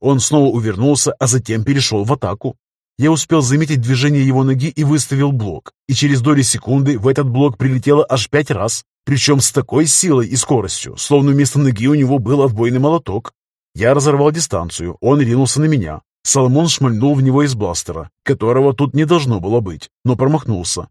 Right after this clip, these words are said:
Мишень оказалась слишком быстра. На меня обрушился шквал ударов.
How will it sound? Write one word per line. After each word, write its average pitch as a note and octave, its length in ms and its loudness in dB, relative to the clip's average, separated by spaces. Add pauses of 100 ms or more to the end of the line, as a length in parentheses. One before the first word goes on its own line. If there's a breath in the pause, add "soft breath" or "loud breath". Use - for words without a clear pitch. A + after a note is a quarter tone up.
(180)
Мишень A#2+ 400 -2
оказалась B2+ 440 2
слишком B2 460 -2
быстра. A2 480 -4 (340)
На C3 140 0
меня D#3 240 2
обрушился C#3 460 0
шквал B2+ 280 2
ударов. G2+ 540 -6